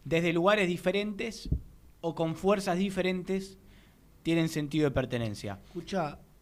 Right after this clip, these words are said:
Speaker 2: ¿compañeros de, del entrenador?
Speaker 1: Sí.
Speaker 2: ¿Pero los tres? Sí, sí,
Speaker 1: Los
Speaker 2: pero
Speaker 1: tres.
Speaker 2: ¿los tres?
Speaker 1: Los tres. Los tres. Em, no es casualidad que Pusineri recurra a ellos,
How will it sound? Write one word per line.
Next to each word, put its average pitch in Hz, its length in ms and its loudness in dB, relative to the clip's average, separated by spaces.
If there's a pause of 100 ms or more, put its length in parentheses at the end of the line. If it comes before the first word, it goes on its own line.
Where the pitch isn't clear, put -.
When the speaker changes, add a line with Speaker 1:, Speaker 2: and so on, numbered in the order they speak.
Speaker 2:
¿compañeros 170 640 -2
de, 151 360 -2 (120)
del 156 180 -4
entrenador? 151 580 -6 (560)
Speaker 1:
Sí. 131 320 -2 (680)
Speaker 2:
¿Pero 139 160 -2
los 139 140 -4
tres? 214 240 0
Sí, 160 200 -4
sí, 135 120 -2
Speaker 1:
Los 123 100 2
Speaker 2:
pero 127 120 -2
Speaker 1:
tres. 117 140 -2
Speaker 2:
¿los 135 120 -4
tres? 190 320 -6
Speaker 1:
Los 113 160 -6
tres. - 360 -16 (1120)
Los 107 140 -12
tres. - 360 -12 (680)
Em, 139 960 6 (1300)
no 190 160 6
es 226 60 8
casualidad 180 640 4
que 135 100 -4
Pusineri 139 600 0
recurra 135 540 0
a 127 80 6
ellos, 120 420 -2